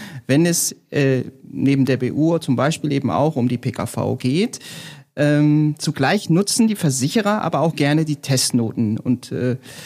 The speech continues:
wenn sie denn gut ausfallen für ihre Siegel,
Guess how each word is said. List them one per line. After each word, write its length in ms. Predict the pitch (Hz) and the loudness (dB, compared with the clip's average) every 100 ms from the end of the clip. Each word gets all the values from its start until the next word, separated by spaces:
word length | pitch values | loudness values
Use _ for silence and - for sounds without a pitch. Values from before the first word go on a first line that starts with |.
| - 135 _ | -18 -20 _
wenn 160 | 127 127 | 2 4
sie 180 | 127 123 | 4 2
denn 180 | 120 | 2
gut 240 | 110 143 - | 2 2 2
ausfallen 760 | 87 131 - 175 180 196 247 254 | 0 0 0 0 2 4 2 0
für 200 | - 156 | -4 0
ihre 280 | 143 147 131 | 0 2 0
Siegel, 560 | 120 120 147 190 247 | 0 0 2 2 2